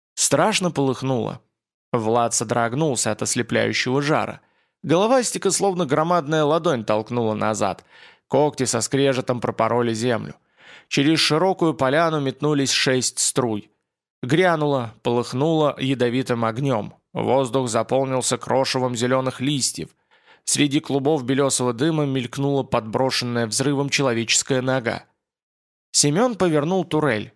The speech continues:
хищно оскалил зубы и дёрнул за спуск. Кася лишь на миг открыла глаза и тут же плотно зажмурилась. Химик словно самолично вонзал нож, к тому же с удовольствием.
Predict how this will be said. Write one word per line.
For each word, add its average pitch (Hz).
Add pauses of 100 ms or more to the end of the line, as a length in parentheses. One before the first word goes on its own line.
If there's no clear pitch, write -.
хищно 147
оскалил 135
зубы 143
и 131
дёрнул 117
за 113
спуск. - (480)
Кася 202
лишь 131
на 139
миг 190
открыла 123
глаза 123
и 185
тут 175
же 127
плотно 160
зажмурилась. 143 (420)
Химик 208
словно 180
самолично 156
вонзал 120
нож, 117 (120)
к -
тому 110
же 127
с -
удовольствием. 101